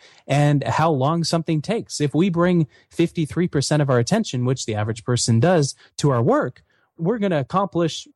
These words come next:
half as much as somebody that brings their full attention to their work and does work out that attention muscle. And it kinda speaks to another point when it comes to productivity is one of the things that I discovered in the Productivity Project is that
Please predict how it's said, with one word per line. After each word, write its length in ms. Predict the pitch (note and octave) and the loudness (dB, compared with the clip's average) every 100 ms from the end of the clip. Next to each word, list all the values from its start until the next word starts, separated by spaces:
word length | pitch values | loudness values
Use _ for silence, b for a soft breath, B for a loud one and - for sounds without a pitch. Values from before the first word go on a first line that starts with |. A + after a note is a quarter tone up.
| _ | _
half 360 | - - D#4+ E3 | -2 0 2 2
as 140 | C3 | 2
much 260 | F3 A#3+ D3 | 0 0 -2
as 80 | |
somebody 280 | - E3 D#3+ | 0 2 2
that 160 | D3+ C#3+ | 0 0
brings 180 | E3+ E3 | 0 2
their 120 | D#3+ | -2
full 420 | - C4 F#3+ - b b | 0 -2 -2 -6 b b
attention 440 | C3 - C3 - B2 | -6 0 0 2 0
to 80 | B2 | 2
their 120 | A#2 | 2
work 260 | A#2 A#2 | 2 2
and 160 | C3 C3 | 2 4
does 260 | D#3 F3+ C#3+ | 4 2 0
work 220 | C3 A#2+ | -4 -2
out 160 | A2 | -4
that 160 | A2+ A2 | -4 -6
attention 440 | A2+ - A2+ A2+ G#2+ | -6 -4 -4 -2 0
muscle. 420 | G#2 G#2 G2 A2 B B B B | 0 0 -4 -8 B B B B
And 320 | B2+ D3 D3 - | 0 2 2 0
it 120 | F3 | -2
kinda 260 | F3 C4+ C#4+ | 0 0 0
speaks 380 | - G#3 - - | -2 -6 -8 -4
to 100 | D3+ | -2
another 260 | C3 D#3 | 0 -2
point 320 | D3+ C3+ D3+ | -4 -4 -4
when 140 | C3+ B2+ | -2 -4
it 60 | |
comes 240 | - B2+ - | -2 -2 0
to 80 | B2 | -2
productivity 640 | B2 A2+ - D3+ B2+ A2 | 0 0 0 -2 0 -2
is 460 | A#2+ C3 A#2+ A2+ - b b b | 2 2 2 0 -8 b b b
one 240 | C#3+ B3 | 0 2
of 100 | D4 | 2
the 80 | F3 | 0
things 380 | D3 F3 E3+ D3+ | -2 -2 -2 -2
that 120 | D3 | 0
I 120 | C#3 | 0
discovered 580 | C3 A#2 D3 C#3 C3+ C3 - | 0 -2 0 2 2 0 0
in 420 | D3 D3+ D3 C3 | 2 2 0 -4
the 140 | C3 C#3 | -2 -2
Productivity 600 | D3 C3+ B2+ D3 C3+ A#2+ | 0 0 0 0 0 -2
Project 480 | - A#2+ A#2+ A2 B2 | 0 0 0 -2 -2
is 160 | A#2+ | 0
that 260 | C#3 C#3 | 2 0